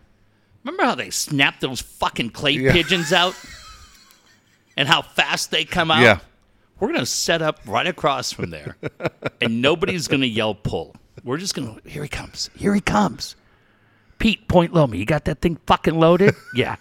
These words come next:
Speaker 1: it's loaded."
Speaker 2: Pete, Point Loma.
Speaker 1: And as soon as you start fucking shuffling to your car, I'm just gonna go, "Pull!" <laughs>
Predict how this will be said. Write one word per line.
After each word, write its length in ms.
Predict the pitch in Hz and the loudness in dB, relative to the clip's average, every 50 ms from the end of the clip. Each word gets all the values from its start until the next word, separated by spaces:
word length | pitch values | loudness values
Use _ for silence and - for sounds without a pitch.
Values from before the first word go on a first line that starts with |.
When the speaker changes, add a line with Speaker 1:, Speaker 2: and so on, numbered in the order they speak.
| _ _ _ | _ _ _
Speaker 1:
it's 240 | - 135 123 - - | 0 0 0 0 -2
loaded." 380 | 101 101 95 82 85 80 - | -2 0 0 -2 -4 2 2
Speaker 2:
Pete, 220 | - - 202 175 175 - - | 2 2 2 -2 -4 -4 -4
Point 340 | - - 151 - - - | -4 -6 -4 -4 -4 -4
Loma. 220 | - - - - - - _ - | -4 -10 -8 -8 -8 -2 _ 4
Speaker 1:
And 160 | 151 147 147 | 4 4 4
as 140 | 131 123 - | 0 -2 -2
soon 280 | - 202 214 240 254 | 0 0 0 2 0
as 180 | 247 185 - - | 0 0 -2 -4
you 140 | 160 175 160 | -4 -4 -4
start 360 | - - - 147 147 151 - | -4 -2 -2 -2 -2 -2 -4
fucking 480 | - - - - 156 - - 156 127 | -10 -8 -4 -4 -4 -2 -4 -6 -6
shuffling 440 | 113 - - 185 143 - - 165 135 120 | -4 -2 -2 -2 -2 -2 -4 -6 -4 -2
to 60 | 120 | -2
your 120 | 113 104 | -2 -2
car, 240 | - - 143 123 110 | -2 0 0 0 0
I'm 100 | 101 101 | -2 -4
just 120 | 107 - | -6 -4
gonna 140 | - 131 113 | -4 -2 0
go, 160 | 101 110 - - _ _ _ _ _ _ - | 0 -2 -2 -4 _ _ _ _ _ _ 8
"Pull!" 340 | - 294 277 226 - - - _ _ _ - _ | 10 10 10 10 8 4 -6 _ _ _ -14 _
<laughs> 60 | - | -10